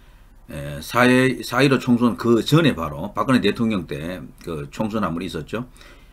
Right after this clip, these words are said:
에, 김무성의 도장론 있던 그 바로 그 선거. 그때 그 진박 간별사 뭐 어쩌고 하면서 언론에서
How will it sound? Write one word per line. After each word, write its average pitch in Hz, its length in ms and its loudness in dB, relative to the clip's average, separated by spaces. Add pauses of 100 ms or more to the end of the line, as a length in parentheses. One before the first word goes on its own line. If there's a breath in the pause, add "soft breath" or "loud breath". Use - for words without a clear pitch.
(220 soft breath)
에, 69 260 -12
김무성의 120 520 6
도장론 98 580 -2
있던 82 300 -8
그 69 60 -12
바로 80 260 -10
그 101 180 0
선거. 87 560 -6 (720 soft breath)
그때 170 340 4
그 113 140 2
진박 147 480 4
간별사 117 600 2
뭐 101 180 0
어쩌고 110 300 -4
하면서 87 520 -4 (100)
언론에서 135 600 2